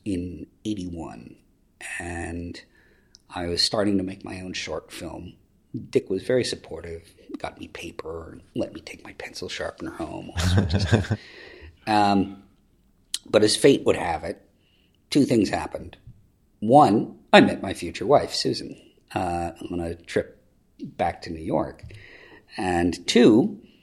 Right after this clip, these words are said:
Dick was starting up his L A studio to do a T V special based on Ziggy, the comic strip character. So about, mm, six months into my sabbatical, he calls me and says,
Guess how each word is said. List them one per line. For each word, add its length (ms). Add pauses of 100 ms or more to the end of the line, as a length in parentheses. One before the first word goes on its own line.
(540)
Dick 260
was 340
starting 420
up 160
his 220
L 140
A 140
studio 680
to 220
do 240
a 40
T 240
V 180
special 500
based 500
on 600 (120)
Ziggy, 560
the 300 (160)
comic 260
strip 240
character. 540 (960)
So 460
about, 560 (500)
mm, 540
six 260
months 300
into 180
my 220
sabbatical, 720
he 80
calls 520
me 340
and 200
says, 400